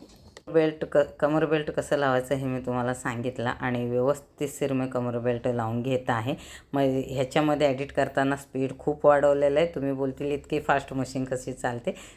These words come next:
तर स्पीड वाढवून केलेला आहे. पूर्ण कमर बेल्ट असा लावून घेतला. त्यानंतर मी व्यवस्थित त्याला फोल्ड केला. शक्यतो मी बेल्ट शिवून घेते, अजून बेल्ट त्याचा किंवा इलॅस्टिक त्यांना विचारून लावायचं आहे म्हणून मी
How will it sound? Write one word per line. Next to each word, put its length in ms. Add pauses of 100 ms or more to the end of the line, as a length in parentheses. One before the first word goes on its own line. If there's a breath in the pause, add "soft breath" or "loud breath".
(120)
तर 100
स्पीड 340
वाढवून 400
केलेला 420
आहे. 540 (160)
पूर्ण 280
कमर 320
बेल्ट 360
असा 260
लावून 280
घेतला. 280
त्यानंतर 560
मी 160
व्यवस्थित 680 (240)
त्याला 200 (160)
फोल्ड 220
केला. 260 (420 loud breath)
शक्यतो 420
मी 160
बेल्ट 360
शिवून 320
घेते, 280
अजून 400
बेल्ट 260
त्याचा 300
किंवा 260
इलॅस्टिक 440
त्यांना 220
विचारून 420
लावायचं 400
आहे 120
म्हणून 180
मी 80